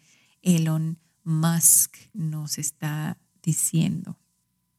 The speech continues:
La meditación también tiene mucho gnosticismo por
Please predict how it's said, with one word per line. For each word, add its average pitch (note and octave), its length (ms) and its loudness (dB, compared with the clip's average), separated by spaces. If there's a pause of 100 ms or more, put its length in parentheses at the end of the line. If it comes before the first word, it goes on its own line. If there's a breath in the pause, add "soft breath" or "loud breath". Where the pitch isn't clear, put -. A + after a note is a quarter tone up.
(600)
La D#3 320 2
meditación D#3+ 840 2
también D#3 680 -4 (200)
tiene D#3+ 200 4
mucho D3+ 600 0
gnosticismo E3 920 2 (100)
por D3+ 680 -2